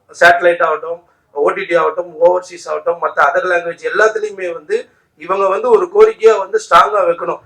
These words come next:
ஒரு விழா பண்றாங்க, அந்த விழால வந்து சொல்றாங்க, ஆனா அது நடக்குதா அப்படின்னா இங்க எனக்கு தெரியல. ஏன்னா நிறைய சின்ன படங்கள் வந்து இன்னைக்கு வியாபாரம் ஆகாம இருக்கு. ரீசென்ட் டைம்ல வந்து நான் எனக்கு தெரிஞ்ச எனக்கு ஒரு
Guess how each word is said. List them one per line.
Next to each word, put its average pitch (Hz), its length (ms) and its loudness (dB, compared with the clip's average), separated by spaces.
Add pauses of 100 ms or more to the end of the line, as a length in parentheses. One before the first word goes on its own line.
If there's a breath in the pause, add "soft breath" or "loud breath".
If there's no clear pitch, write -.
(220)
ஒரு 151 140 -2
விழா 190 220 6
பண்றாங்க, 185 440 0
அந்த 180 160 -2
விழால 196 480 2
வந்து 175 260 -10
சொல்றாங்க, 175 380 -4
ஆனா 196 300 0
அது 214 160 0
நடக்குதா 247 460 2
அப்படின்னா 214 400 0
இங்க 202 220 -2
எனக்கு 175 360 -10
தெரியல. 170 300 -10 (360)
ஏன்னா 175 160 -2
நிறைய 233 340 2
சின்ன 220 200 -2
படங்கள் 196 320 0
வந்து 180 180 -2
இன்னைக்கு 180 240 -6
வியாபாரம் 190 360 2
ஆகாம 175 280 2
இருக்கு. 151 360 -10 (280)
ரீசென்ட் 214 360 0
டைம்ல 233 280 4
வந்து 214 260 4
நான் 185 200 0
எனக்கு 214 340 -2
தெரிஞ்ச 233 520 6
எனக்கு 185 420 -6
ஒரு 170 260 -6